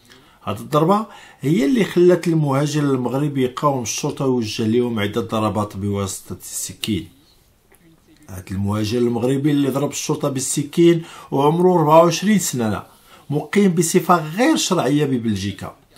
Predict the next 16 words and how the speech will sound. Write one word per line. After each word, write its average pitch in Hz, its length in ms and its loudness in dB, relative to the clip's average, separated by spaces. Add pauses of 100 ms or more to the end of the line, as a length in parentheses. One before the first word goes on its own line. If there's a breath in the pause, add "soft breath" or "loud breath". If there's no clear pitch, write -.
(120)
هو 104 260 -4
معروف 123 460 -4
لدى 117 180 0
الأجهزة 135 540 -4
القضائية 135 640 -4
بالسرقة 131 840 -6 (280)
تحت - 300 -6
تهديد 139 420 -6
السلاح 135 500 -4
الأبيض. 104 460 -4 (1600 loud breath)
الشرطية 269 500 4
باتريسيا 160 720 4 (320 loud breath)
اللي 113 100 -4
تعرضت 120 640 0
للاعتداء 160 500 2
وقالت: 160 580 2